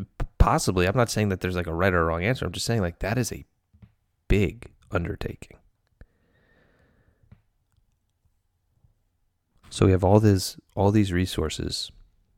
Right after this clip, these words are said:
to get stronger bodies and whatever kind of bodies we want. And yet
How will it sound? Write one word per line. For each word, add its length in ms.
to 80
get 160
stronger 420
bodies 800
and 180
whatever 320
kind 240
of 80
bodies 420
we 140
want. 380
And 220
yet 200